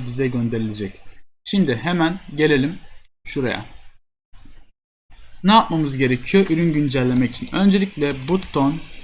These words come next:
güncelle nokta set on click listener'a şöyle bir metodunu oluşturalım. Bu metot oluşurken hemen interface'imize gelelim ve ürün güncelleme kısmını halledelim. Post diyoruz. Post. Neydi bizim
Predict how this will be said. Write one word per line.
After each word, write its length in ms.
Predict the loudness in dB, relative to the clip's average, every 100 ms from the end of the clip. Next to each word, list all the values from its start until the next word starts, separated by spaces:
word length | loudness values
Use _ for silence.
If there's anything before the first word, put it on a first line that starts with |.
| -18 -16 -14 -14 -16 -18 -10 -4
güncelle 640 | 0 0 2 2 0 0
nokta 320 | -2 -2 -4 -4
set 340 | -2 -2 -4 -4
on 200 | -2 -2 -2
click 300 | -6 -8 -4
listener'a 580 | -4 0 0 0 -2 -6 -8 -10 -8 -8 -2
şöyle 340 | 0 0 0
bir 60 | 0
metodunu 540 | 0 -2 -2 -2 -2
oluşturalım. 520 | -2 -4 -6 -6 -6 -8 -14 -18 -18 -20 -20 -20 _ -14 -2
Bu 60 |
metot 420 | 2 2 0 -4 -2
oluşurken 680 | -2 -2 -2 -4 -2 -2
hemen 360 | 0 0 0 -2 -2
interface'imize 800 | -2 -2 -2 -2 -2 -2 -2 0
gelelim 440 | 0 0 0 0
ve 160 | 0 0
ürün 320 | 0 0 0
güncelleme 580 | 0 2 2 2 0 -2
kısmını 340 | -4 0 0
halledelim. 440 | 2 0 -2 -6 -8 -12 -18 -20 _ -12 -8 0
Post 380 | 2 2 -2 -2
diyoruz. 460 | 0 0 -2 -6 -12 -12 -10 -6
Post. 280 | -4 -4 -6 -6 -6 -6 -8 -12 -12 -10 -2
Neydi 300 | 2 2 0
bizim 280 | -2 -2